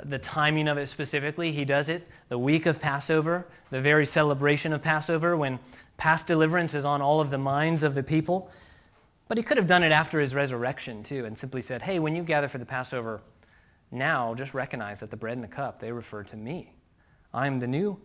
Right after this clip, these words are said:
Passover lamb." But I think one of the reasons he does it before is because, uh,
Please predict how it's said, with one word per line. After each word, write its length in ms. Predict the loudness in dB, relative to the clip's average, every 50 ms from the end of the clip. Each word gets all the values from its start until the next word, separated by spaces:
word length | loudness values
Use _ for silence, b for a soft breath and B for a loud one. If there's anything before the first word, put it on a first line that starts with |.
| b b b b b -6
Passover 680 | -4 -4 -4 -2 -4 -6 -6 -4 -6 -8 -8 -10 -12 -14 -14
lamb." 380 | -12 -10 -10 -10 -10 -12 -16 -18 _ _ _ _ -20 b b b b b b b b b b b b b b b b b b _ _ _ _ _ -6
But 120 | -4 -2
I 100 | -2 -2
think 220 | 0 -2 -2 0 2
one 140 | 4 4
of 80 | 4 4
the 80 | 4 4
reasons 360 | 4 2 2 2 0 -2 -4
he 80 | -2
does 200 | 0 0 0 0
it 100 | -2 -6
before 640 | -8 -10 -8 -4 -2 0 0 0 0 -2 -4 -8 -12 B B B B B B B _ -6
is 120 | -6 -4
because, 640 | -4 -6 -4 -4 -2 -2 -2 -4 -6 -10 -12 -16 -18 b b b b b b b b _ _
uh, 40 | -20